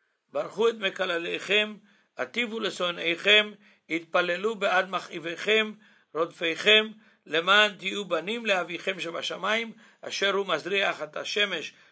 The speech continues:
לרעים ולטובים, וממטיר את הגשם על הצדיקים ועל, גם על הרשעים."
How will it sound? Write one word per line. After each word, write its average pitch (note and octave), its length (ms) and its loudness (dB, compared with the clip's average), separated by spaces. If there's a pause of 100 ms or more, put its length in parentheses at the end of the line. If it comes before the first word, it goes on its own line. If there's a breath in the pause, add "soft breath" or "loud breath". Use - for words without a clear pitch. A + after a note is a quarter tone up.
(180 soft breath)
לרעים D#3+ 640 2
ולטובים, F#3+ 760 2 (420 soft breath)
וממטיר E3 1000 -2
את - 120 -6
הגשם E3 580 2 (340 soft breath)
על E3 160 6
הצדיקים E3+ 840 -2
ועל, E3 360 -2 (400)
גם F#3+ 280 0
על E3 180 -2
הרשעים." C3+ 640 -8